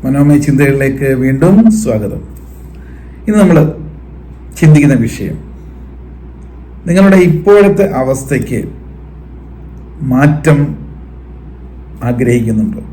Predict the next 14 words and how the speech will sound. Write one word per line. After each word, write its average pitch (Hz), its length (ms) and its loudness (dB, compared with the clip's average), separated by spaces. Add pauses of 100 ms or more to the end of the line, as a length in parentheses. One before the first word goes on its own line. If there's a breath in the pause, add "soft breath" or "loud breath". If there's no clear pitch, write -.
(140)
അല്ലെങ്കിൽ 127 280 -2 (100)
മാറ്റം 113 280 -4 (120)
വേണോ 104 260 -6 (120)
എന്നുള്ളതാണ്. - 380 -12 (380)
ഇപ്പോഴത്തെ 202 480 2
അവസ്ഥ, - 300 -6 (1300 loud breath)
പ്രസന്റ് 185 420 4 (220)
സിറ്റുവേഷൻസ്, 147 720 0 (880 loud breath)
നമ്മൾ 156 240 6
ജീവിക്കുന്ന 147 360 6
കാലഘട്ടത്തിൽ 131 520 0
ഓരോരുത്തർക്കും 156 540 2
വ്യത്യസ്ത 233 380 0
രീതിയിലാണ്. 151 440 4